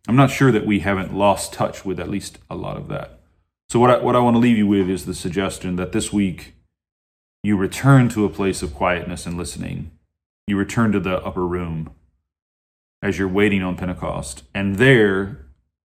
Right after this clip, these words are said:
think of yourselves not primarily, let's, let's think of ourselves, pri-, not primarily as Stephens and Pauls who have to speak words, as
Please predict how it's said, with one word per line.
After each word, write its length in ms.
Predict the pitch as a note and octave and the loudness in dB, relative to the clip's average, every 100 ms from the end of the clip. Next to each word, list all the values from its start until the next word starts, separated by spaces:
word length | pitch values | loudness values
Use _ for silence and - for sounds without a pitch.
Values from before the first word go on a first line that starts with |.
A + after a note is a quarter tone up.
| _ | _
think 220 | C#3 D3 | 4 6
of 120 | B2 | 4
yourselves 580 | G#2+ G#2 G#2 G2 F#2+ F2 | 2 0 0 0 -2 0
not 360 | G2+ C3 - - | 2 2 2 -2
primarily, 840 | F#2+ F#2+ G2+ A2 F#2+ G2 G2 - | -4 -2 0 0 -2 -6 -8 -6
let's, 280 | A2 D3+ - | -4 -4 -4
let's 260 | - G#2 - | -4 -4 -2
think 180 | - - | -4 -2
of 100 | G2 | 2
ourselves, 600 | A2 G#2 F#2+ F2+ F#2+ - | 2 0 -4 -6 -8 -8
pri-, 340 | - G#2 G2+ | -2 -2 -2
not 300 | E2 C3 - | 2 2 2
primarily 560 | G#2 F#2+ G#2 G#2 F#2+ F#2 | -2 -2 0 0 -2 -6
as 140 | F#2+ | -8
Stephens 520 | - - G#2 F#2 F#2 F2+ | -8 -2 0 0 -4 -4
and 160 | F2+ | -6
Pauls 520 | - F#2+ F#2 F#2 F#2+ | -4 -2 -2 -4 -6
who 120 | - - | -6 -4
have 240 | F#2 - | -4 -4
to 80 | F#2 | -8
speak 500 | - - G2 D#2 - | -10 -6 -6 -6 -8
words, 640 | F#2+ G2+ F2+ F2+ D#2 - _ _ _ _ _ _ _ _ _ _ _ _ _ _ G#2 | -4 -4 -4 -6 -10 -14 _ _ _ _ _ _ _ _ _ _ _ _ _ _ 0
as 760 | G#2+ G#2+ G#2+ E2+ - - - | 2 4 2 0 -6 -10 -14